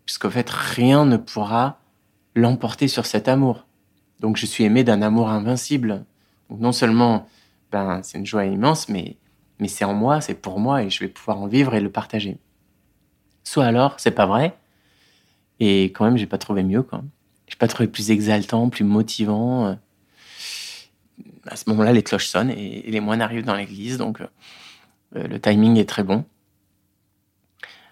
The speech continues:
Euh, je vais me coucher très tôt et le lendemain, je vais voir ce vieux moine, euh, basque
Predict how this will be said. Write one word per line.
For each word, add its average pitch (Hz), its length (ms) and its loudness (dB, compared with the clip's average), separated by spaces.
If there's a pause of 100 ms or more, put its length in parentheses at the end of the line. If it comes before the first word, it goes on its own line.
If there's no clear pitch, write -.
(160)
Euh, 110 80 2
je 95 100 0
vais 107 60 4
me 110 80 6
coucher 104 260 -2
très - 200 -4
tôt 156 400 4
et 98 260 4
le 98 100 -4
lendemain, 104 380 0
je 120 80 -2
vais 104 100 -2
voir 95 240 -6
ce - 140 -10
vieux 98 260 -8
moine, 98 460 -6
euh, - 20 -10
basque 107 380 -4